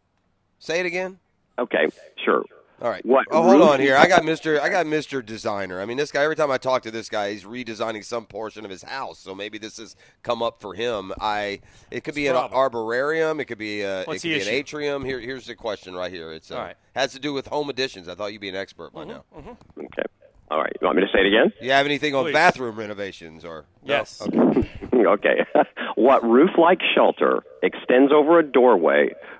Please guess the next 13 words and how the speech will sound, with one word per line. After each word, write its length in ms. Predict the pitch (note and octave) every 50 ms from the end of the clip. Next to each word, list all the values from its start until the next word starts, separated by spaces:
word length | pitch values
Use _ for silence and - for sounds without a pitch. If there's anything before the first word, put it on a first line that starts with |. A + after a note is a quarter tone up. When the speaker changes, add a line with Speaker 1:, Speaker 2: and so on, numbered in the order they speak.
| _ -
Speaker 2:
from 140 | - F#2 F2+
the 80 | F2
top 320 | - - - G2 G2+ - -
of 100 | B2+ C3
a 40 | D3
window, 640 | C#3 B2+ G#2 F#2 D#2+ C#2 D2+ C#2 B1+ C2+ C#2+ - - - - -
over 340 | - F2+ F2+ F2 A2 A#2+ B2
a 60 | C3
deck, 360 | C3+ A#2 - F#2 D#2+ D#2 E2 - - -
et 80 | - - - -
cetera, 440 | C#3 B2+ G2 C#2 C#2+ D#2 D#2 D2 - - -
in 140 | - E2+ D#2+ -
order 440 | - A#2+ B2+ B2 G2 D#2+ D#2 D#2